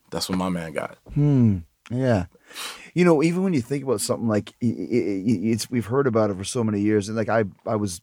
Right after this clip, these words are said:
Speaker 2: in the eighties, but I wasn't a rap guy, but everyone knew F-, Police.
Speaker 1: Yeah.
Speaker 2: But then to hear the story behind it and just that, that venom that was there.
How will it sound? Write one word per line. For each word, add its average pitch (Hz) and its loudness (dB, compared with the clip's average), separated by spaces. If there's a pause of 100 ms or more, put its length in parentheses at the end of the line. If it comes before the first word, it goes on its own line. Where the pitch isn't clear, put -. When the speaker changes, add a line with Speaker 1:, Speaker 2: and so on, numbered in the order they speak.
Speaker 2:
in 123 0
the 117 0
eighties, 101 0
but 104 -6
I 104 2
wasn't 107 2
a 95 -4
rap 120 0
guy, 104 -2
but 107 0
everyone 107 2
knew 104 0
F-, - -10 (260)
Police. 90 -2 (200)
Speaker 1:
Yeah. 131 -2
Speaker 2:
But 131 -4
then 147 4
to 131 0
hear 135 4
the 123 -4
story 123 2
behind 113 2
it 101 2
and 104 -4
just 120 -6
that, - 2 (380)
that 107 -2
venom 127 0
that 107 0
was 95 -4
there. 123 2